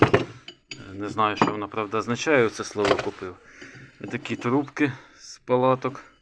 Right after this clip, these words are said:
претагіційних купили. <laughs> І зараз ми їх тут підточимо,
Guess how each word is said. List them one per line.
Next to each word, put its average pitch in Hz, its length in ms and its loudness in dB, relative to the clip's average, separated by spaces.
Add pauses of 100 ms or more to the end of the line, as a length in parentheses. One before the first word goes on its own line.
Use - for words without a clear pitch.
(540)
претагіційних 120 1040 -4
купили. 117 520 -2 (840)
<laughs> - 920 -10
І 127 40 6
зараз 123 400 4
ми 120 120 0
їх 117 140 -4
тут - 220 -10
підточимо, 127 560 -4